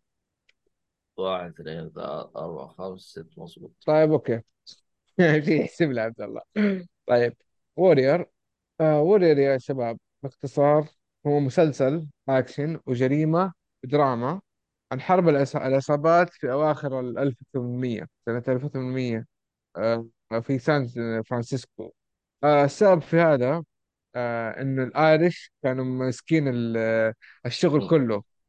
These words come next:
Speaker 2: آه، في ال-، في، في أمريكا وفي سان فرانسيسكو بشكل خاص.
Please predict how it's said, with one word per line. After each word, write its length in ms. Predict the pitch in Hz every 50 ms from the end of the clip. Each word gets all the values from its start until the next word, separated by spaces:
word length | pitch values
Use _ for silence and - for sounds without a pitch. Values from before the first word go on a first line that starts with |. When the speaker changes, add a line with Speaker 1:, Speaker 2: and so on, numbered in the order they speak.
| _
Speaker 2:
آه، 300 | 101 107 113 113 113 113
في 140 | 113 - -
ال-، 360 | 120 120 120 117 113 110 110
في، 100 | 110 - 131 123 123 117 117 113 110 110 110 110 110 107 110 113
في 160 | - 139 143
أمريكا 380 | 147 165 175 170 147 - - 143
وفي 220 | 147 147 135 131
سان 240 | - 156 147 139 127 - _
فرانسيسكو 420 | - 139 127 - 156 147 - _ 127
بشكل 260 | 117 - - - 123
خاص. 400 | - - 117 113 131 151 - _